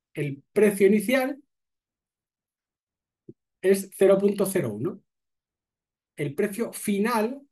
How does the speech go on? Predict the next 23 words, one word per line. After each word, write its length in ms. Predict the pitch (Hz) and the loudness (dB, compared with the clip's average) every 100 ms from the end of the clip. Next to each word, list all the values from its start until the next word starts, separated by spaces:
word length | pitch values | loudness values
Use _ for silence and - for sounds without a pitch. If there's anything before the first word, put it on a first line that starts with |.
| _ _ _ _ _ _ _ _ - | _ _ _ _ _ _ _ _ -10
una 180 | 139 | -6
vez 140 | 151 170 | -4 -2
desarrollado 520 | 185 190 185 185 185 | -4 -4 -2 -2 0
el 120 | 180 | -2
proyecto, 560 | 185 185 208 208 208 247 | -2 -4 -4 -6 -14 -14
serían 500 | - 165 180 196 190 _ | -8 -2 -2 -2 -10 _
tres 280 | 190 208 202 | -4 -4 -4
con 240 | 185 165 | -6 -6
treinta 340 | 160 151 - | -6 -8 -8
y 80 | 117 | -10
tres, 200 | - 120 _ _ | -10 -18 _ _
tres 200 | 196 196 | -6 -6
con 240 | 190 139 | -6 -8
tres, 400 | 123 113 95 - _ _ _ _ | -8 -12 -14 -20 _ _ _ _
¿vale? 300 | - 123 196 _ _ _ _ | -20 -20 -20 _ _ _ _
Con 120 | 131 | -8
lo 60 | |
cual, 240 | 160 180 123 | -2 -4 -2
potencial, 760 | 160 156 165 160 262 196 104 - _ _ _ _ _ _ _ | -4 -2 -2 -2 -4 -4 -8 -16 _ _ _ _ _ _ _
multiplicar 640 | 147 139 160 160 208 208 | -8 -4 -4 -2 -4 -2
por 180 | 180 165 | -4 -4
trescientos 640 | 156 143 196 190 202 190 | -6 -4 -4 -4 -4 -8
treinta. 480 | - 107 185 - - | -8 -10 -12 -20 -20